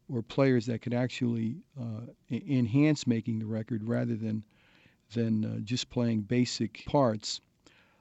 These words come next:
uh, I started to look for where I could find studio musicians, guys that were actually working in a studio on a regular basis. Now, one of the experiences I had was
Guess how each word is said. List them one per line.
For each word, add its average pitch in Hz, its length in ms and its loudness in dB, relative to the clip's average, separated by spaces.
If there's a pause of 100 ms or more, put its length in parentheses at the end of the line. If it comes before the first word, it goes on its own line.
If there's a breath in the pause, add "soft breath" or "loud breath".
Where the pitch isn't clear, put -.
(200 soft breath)
uh, 117 260 2 (360)
I 131 80 2
started 143 440 4
to 131 100 0
look 135 260 4
for 120 500 2 (140)
where 131 320 4
I 123 60 4
could 117 180 -2
find 120 640 0 (140)
studio 135 480 6
musicians, 101 520 -2
guys 127 360 2
that 113 100 -2
were 113 180 -2
actually 120 280 0
working 120 340 2
in 110 80 -2
a 104 40 -2
studio 113 420 0
on 107 80 -4
a - 20 -4
regular 110 380 -2
basis. 123 600 0 (840 soft breath)
Now, 123 100 2
one 156 140 8
of 175 40 6
the 160 80 6
experiences 135 680 2
I 117 100 0
had 120 560 0 (120)
was 117 520 -2